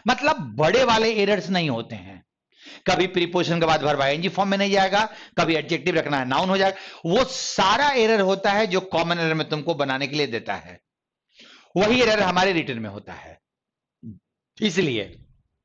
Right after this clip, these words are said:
एक काम करोगे, पहले लिखो, First stage, right। और जब लिख रहे हो ना,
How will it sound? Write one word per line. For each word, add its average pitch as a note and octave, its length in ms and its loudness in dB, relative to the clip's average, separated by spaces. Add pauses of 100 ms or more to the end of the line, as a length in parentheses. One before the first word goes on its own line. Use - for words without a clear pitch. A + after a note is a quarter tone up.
(1040)
एक F3+ 180 -6
काम A#2+ 180 -4
करोगे, F2+ 400 -14 (840)
पहले G#3+ 240 2
लिखो, D#3+ 420 -6 (3250)
First F#3 200 -2
stage, A2 360 -8
right। D3 320 -2 (1400)
और F#3+ 140 4
जब F3 200 0
लिख E3 280 2
रहे C#4 180 4
हो D#3+ 160 2
ना, C3+ 360 -2